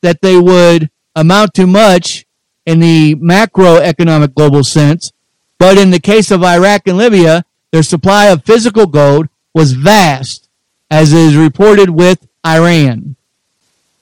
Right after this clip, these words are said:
By two thousand and three, however, Afghanistan and Iraq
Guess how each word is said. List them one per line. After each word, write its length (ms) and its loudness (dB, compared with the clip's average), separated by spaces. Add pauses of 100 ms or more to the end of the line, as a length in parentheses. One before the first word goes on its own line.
(240)
By 120 0
two 160 0
thousand 340 2
and 120 -4
three, 240 0
however, 580 0 (320)
Afghanistan 760 -2
and 180 -4
Iraq 460 -2